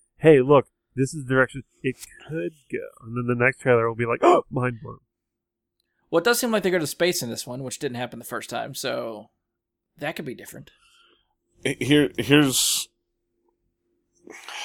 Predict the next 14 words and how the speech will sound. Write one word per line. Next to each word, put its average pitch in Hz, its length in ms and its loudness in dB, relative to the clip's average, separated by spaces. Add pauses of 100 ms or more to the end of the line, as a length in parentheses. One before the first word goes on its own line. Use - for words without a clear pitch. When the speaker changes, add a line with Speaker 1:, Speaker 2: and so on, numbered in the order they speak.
(2250)
Speaker 3:
for 156 180 6
me, 135 380 8
the, 117 200 2
the, 110 160 -2
the, 117 180 -4
this 117 300 4
is, 117 420 0 (320)
the, 123 200 2
the, 113 220 2
there 123 240 6
was 131 500 4
a 107 80 4
moment 113 640 4 (200)
in 101 560 0